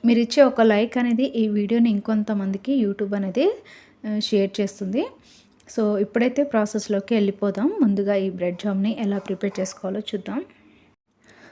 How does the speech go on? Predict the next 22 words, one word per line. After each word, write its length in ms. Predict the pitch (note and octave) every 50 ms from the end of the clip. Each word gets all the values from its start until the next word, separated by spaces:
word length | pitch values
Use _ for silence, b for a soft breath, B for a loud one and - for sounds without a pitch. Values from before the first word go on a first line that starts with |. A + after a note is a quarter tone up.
| B B - B3+
ముందుగా 340 | B3 A#3 A#3 B3+ B3 C#4+ D4
నేను 400 | C#4+ C#4 B3 A3+ A#3+ D4 F#4 - - C#4+
ఈ 220 | B3 A#3 A3+ A3
జామ్ 360 | F#3+ - A#3 G#3 A3 A#3 B3
కోసం 320 | A#3+ B3+ A#3+ A#3+ - D4 D#4+
మూడు, 500 | C4+ A3 G#3+ A3+ A#3 A3+ A#3 G#3+ G#3+ - -
ఆ, 400 | A#3 G#3+ G#3 G#3 G3+ G3+ G3+ G3+ G3+
డ్రాగన్ 440 | G3+ G#3 G#3 G3+ G#3 G#3 A3+ A3+ A3+
ఫ్రూట్స్‌ని 440 | - - A3 G#3 - - A#3 A3+ A3
తీసుకున్నాను. 640 | - G#3 G#3 - - - G3+ G3 F#3+ A3 C#4+ A4 - B B B B B B B B
ఇక్కడ 560 | A#3+ - - A3 A3 G#3+ G#3 G#3 G#3 G#3 - - - - -
క్యారెట్, 300 | - G#3 G3+ G#3 G#3 - - -
ఒక 180 | G#3+ G#3 G#3 G3+
క్యారెట్ 520 | G3 - G#3+ G3 G3+ G3+ G#3 G#3 G#3 - F#4 A#4+ C5+ C5 E4
చిన్న 300 | - - A3 A3 G#3+ G#3
సైజు, 280 | G3 G#3+ G#3+ A3+ C4+
అలాగే 320 | A#3 G#3 G#3 G3+ G#3 G#3+ A3+
ఒక 160 | G#3+ - G#3
బీట్రూట్ 440 | F#3+ F#3+ G3 G3 G3 - G#3 G3+ -
చిన్న 260 | - - G#3 G3 F#3+
సైజుది 380 | F#3+ - G3 F#3+ F#3+ - A3
తీసుకున్నాను. 640 | G#3 - G3 G3 - - - G3 F#3+ F#3 G3+ D4